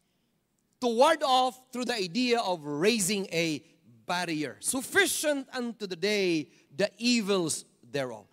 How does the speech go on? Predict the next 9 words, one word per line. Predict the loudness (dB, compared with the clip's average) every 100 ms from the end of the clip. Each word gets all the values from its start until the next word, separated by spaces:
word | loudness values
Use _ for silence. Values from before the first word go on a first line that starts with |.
| _ _
And | 0 0 0
this | 2 2 2 0
speaks | -2 -2 -4 -4
for | -4 -2
me | -2 -4 -8 _ _ -8
the | -6
grace | 0 0 0 -4 -8
of | -10
God. | -14